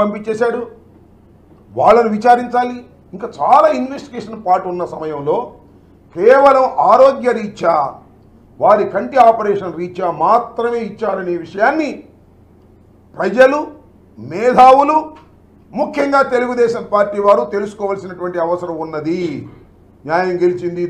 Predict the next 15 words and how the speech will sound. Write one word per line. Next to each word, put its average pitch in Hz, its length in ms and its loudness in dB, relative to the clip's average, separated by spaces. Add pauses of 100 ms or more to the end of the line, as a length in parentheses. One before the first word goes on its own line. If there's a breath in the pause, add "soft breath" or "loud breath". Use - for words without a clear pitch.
ధర్మం 175 340 -2
గెలిచింది, 175 420 -2 (800)
ఇలాంటి 165 400 -6
మాటలు 180 400 -4
మాట్లాడడం 170 580 -2
సమంజసం 156 520 -10 (160)
కాదు. 151 540 0 (520)
ఇవాళ 190 220 -2
కాబట్టి 202 280 -4
రేపైనా 190 380 -4
మీరు 165 160 -2
ఆర్డర్ 175 240 -4
చూస్తే 170 260 -16
తెలిసిపోద్ది, 127 420 -16
దానిలో 104 260 -12